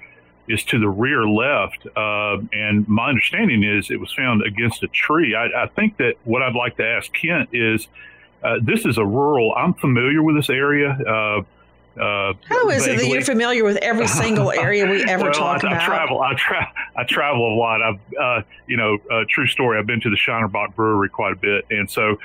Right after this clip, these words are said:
Speaker 1: at any rate, uh, it's a, it's an agricultural area, isn't it, Kent? And so the road is paved, but are there, like, is it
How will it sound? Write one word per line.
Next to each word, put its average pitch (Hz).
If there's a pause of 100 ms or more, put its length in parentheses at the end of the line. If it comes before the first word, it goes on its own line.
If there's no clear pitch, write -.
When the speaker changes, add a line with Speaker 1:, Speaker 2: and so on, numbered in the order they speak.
(360)
Speaker 1:
at 120
any 135
rate, 127 (340)
uh, 117 (880)
it's -
a, 131 (100)
it's 127
an 127
agricultural 139
area, 117
isn't 127
it, 127
Kent? 151
And 113
so 120 (480)
the 127
road 147
is 104
paved, 156
but 113 (720)
are 131
there, 120
like, 131
is 120
it 117